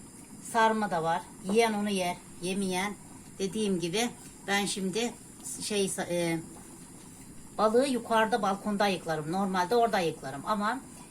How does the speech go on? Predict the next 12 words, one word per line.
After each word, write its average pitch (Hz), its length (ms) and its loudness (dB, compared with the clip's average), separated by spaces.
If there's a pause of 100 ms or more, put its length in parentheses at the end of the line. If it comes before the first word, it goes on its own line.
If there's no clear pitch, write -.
(180)
e, 202 60 -6
şimdi 220 640 0 (200)
kimse 220 260 -2
yok 220 200 2
evde. 190 380 -2 (560)
E, 156 40 -10 (440)
kayınvalidem 185 560 -2
kalk-, 170 380 -6
kapıyı 175 260 -6
açamayacağı 156 760 -4
için 208 340 -8 (540)
o 165 100 -8